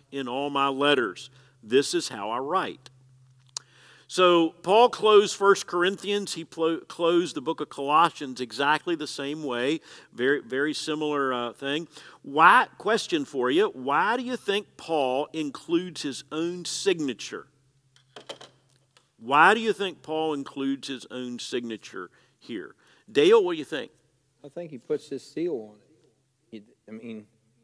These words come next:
Speaker 2: you know, he could have said, anybody could say that somebody wrote this out, you know, "Paul didn't actually say all this. I did not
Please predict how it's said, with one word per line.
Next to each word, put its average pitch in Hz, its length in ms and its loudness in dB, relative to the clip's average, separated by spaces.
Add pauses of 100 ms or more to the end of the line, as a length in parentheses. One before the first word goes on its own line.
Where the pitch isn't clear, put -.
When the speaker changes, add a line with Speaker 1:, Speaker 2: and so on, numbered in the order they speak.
(680)
Speaker 2:
you 120 120 -12
know, 110 160 -8
he 127 200 -8
could 139 220 -6
have 113 60 -18
said, 123 420 -4
anybody 139 440 -4
could - 240 -12
say 123 360 -4
that 110 240 -8 (360)
somebody 120 320 -8
wrote 123 320 -8
this 117 240 -12
out, 120 320 -6
you 117 80 -14
know, 110 320 -10 (260)
"Paul 131 220 -2
didn't 123 220 -6
actually 113 320 -12
say 123 300 -6
all 123 180 -2
this. 123 200 -8 (200)
I 113 60 -10
did 117 180 -12
not 117 240 -16